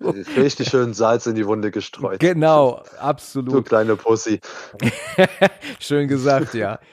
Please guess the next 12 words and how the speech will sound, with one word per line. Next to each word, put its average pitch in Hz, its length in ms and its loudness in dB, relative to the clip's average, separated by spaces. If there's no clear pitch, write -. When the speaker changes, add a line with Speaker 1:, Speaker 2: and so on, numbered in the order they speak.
Speaker 1:
Also, 156 240 0
naja, 170 300 2
jedenfalls 160 440 2
ist 135 140 -12
Panic 156 320 -2
Room 143 160 0
ein 123 200 -4
Film, 143 380 2
der 135 380 2
mich, 147 380 -4
äh, 151 60 -10
absolut 151 720 -2